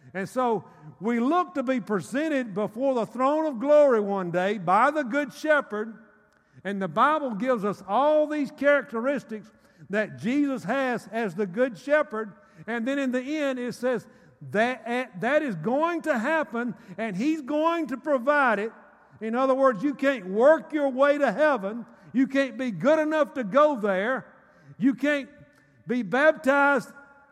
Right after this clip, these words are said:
enough times to become a Christian. Somebody said, said to me one time, said, "You know, you can go down here and get baptized until you turn into a tadpole, but you will not turn into a Christian."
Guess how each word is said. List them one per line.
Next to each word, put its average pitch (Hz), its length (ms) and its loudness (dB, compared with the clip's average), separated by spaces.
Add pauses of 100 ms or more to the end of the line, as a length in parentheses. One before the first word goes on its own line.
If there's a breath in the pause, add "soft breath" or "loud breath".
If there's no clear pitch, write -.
enough 240 420 -2
times 262 720 2 (760 soft breath)
to 240 160 0
become 247 340 -2
a 240 60 -4
Christian. 247 680 -4 (140)
Somebody 285 440 -2
said, 262 380 2 (400 loud breath)
said 247 340 0
to 226 80 0
me 285 260 0
one 247 300 -4
time, 254 360 0
said, 226 220 -4
"You 254 100 -4
know, 262 160 0
you 269 160 0
can 233 180 -6
go 254 140 -2
down 277 280 -2
here 277 380 -2 (240 loud breath)
and 226 180 -6
get 220 260 -6
baptized 285 720 -2
until 240 240 -4
you 233 160 -4
turn 294 260 -6
into 285 280 -2
a 254 80 2
tadpole, 254 840 -2 (220 loud breath)
but - 240 4
you 320 140 8
will 302 160 4
not 320 400 0
turn 277 200 0
into 285 280 -2
a 320 80 0
Christian." 247 560 -8